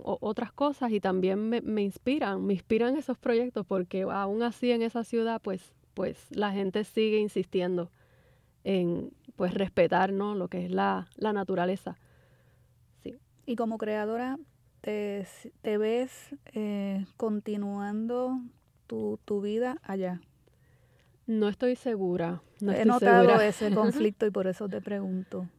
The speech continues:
Speaker 1: Sí.
Speaker 2: Estás todavía, ¿verdad? En, en, en ese discernimiento.
Speaker 1: Sí, esa ciudad, pues, pues, eh, pues, eh, eh, bueno, es muy difícil, es muy difícil para mí, para muchas personas,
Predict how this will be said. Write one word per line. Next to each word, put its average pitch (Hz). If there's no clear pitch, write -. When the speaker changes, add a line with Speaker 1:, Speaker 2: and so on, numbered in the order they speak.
Speaker 1:
Sí. 240
Speaker 2:
Estás 226
todavía, 247
¿verdad? 220
En, 208
en, 208
en 202
ese 202
discernimiento. 220
Speaker 1:
Sí, 214
esa 202
ciudad, 254
pues, 220
pues, 196
eh, 185
pues, -
eh, 233
eh, -
bueno, 202
es 226
muy 254
difícil, 254
es 196
muy 208
difícil 220
para 202
mí, 220
para 185
muchas 180
personas, 202